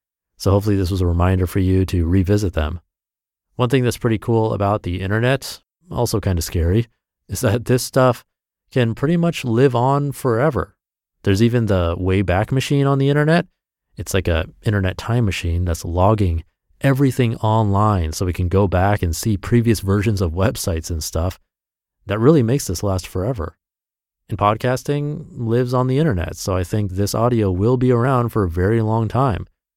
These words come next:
But also the blogs that I read to you. Even if the person deletes them, well, the Wayback Machine and my audio will likely still be there. So if you're not sure how you can have that two hundred-year legacy,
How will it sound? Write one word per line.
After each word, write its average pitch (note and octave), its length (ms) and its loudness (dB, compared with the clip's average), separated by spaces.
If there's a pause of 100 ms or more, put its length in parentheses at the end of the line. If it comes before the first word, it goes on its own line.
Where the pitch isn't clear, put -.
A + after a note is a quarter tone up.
(420)
But F#2+ 80 -2
also D3+ 340 4
the B2 220 2
blogs G2+ 460 -2
that A2+ 100 2
I A2 40 2
read A2+ 300 -2
to B2+ 160 0
you. F2 260 -4 (680)
Even B2+ 220 2
if A#2 100 -2
the B2 80 0
person B2 300 0
deletes A#2+ 340 0
them, B2 380 -2 (300)
well, G#2 320 2 (120)
the F#2 80 0
Wayback G2+ 440 2
Machine G2 580 -2 (140)
and D#3 200 2
my F#2+ 160 2
audio F2 400 0
will F#2+ 260 0
likely C#3 300 -2
still D#3 260 0
be D3+ 160 2
there. G#2 280 0 (560)
So - 100 -6
if G2 80 -6
you're A2+ 80 0
not B2+ 180 0
sure A#2+ 440 2
how G#2 160 0
you B2 180 0
can A#2+ 140 0
have A2 320 -2
that G#2+ 200 -2
two A#2+ 220 -2
hundred-year A2 600 2
legacy, A#2+ 560 0